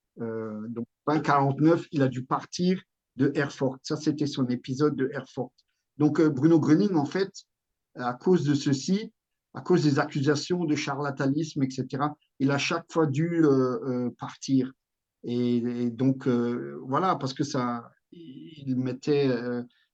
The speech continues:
il faisait de l'ombre aux médecins parce qu'il demandait jamais rien. Il demandait jamais rien, il guérissait par amour du prochain. Et ça, c'est important de spécifier ça parce que il, il est toujours resté,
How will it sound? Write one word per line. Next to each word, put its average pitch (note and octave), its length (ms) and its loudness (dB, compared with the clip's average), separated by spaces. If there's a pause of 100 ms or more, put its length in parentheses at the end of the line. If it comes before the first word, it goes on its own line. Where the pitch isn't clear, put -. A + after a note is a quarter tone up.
(140)
il B2 140 2
faisait C#3+ 320 4
de C#3 100 6
l'ombre D3 680 6 (360)
aux D3 100 4
médecins D#3+ 640 2 (120)
parce C#3 200 -6
qu'il E3 180 2
demandait D3 440 4
jamais D#3+ 360 0
rien. D3+ 320 -2 (840)
Il C#3 140 -4
demandait D3 360 -2
jamais D3 320 -4
rien, D3+ 140 0
il C3+ 100 0
guérissait D3+ 680 0 (200)
par B2+ 260 -8
amour C3+ 460 2
du C3+ 140 -6
prochain. B2 440 -10 (500)
Et - 40 -8
ça, - 140 -6
c'est C#3+ 160 -6
important C3+ 480 -2
de B2+ 200 2
spécifier B2+ 640 -8
ça D#3+ 300 -6 (500)
parce A#2 160 -8
que B2 480 2
il, A2+ 200 -2
il A2 260 -6
est A2 100 -8
toujours C#3+ 260 -4
resté, B2 340 -6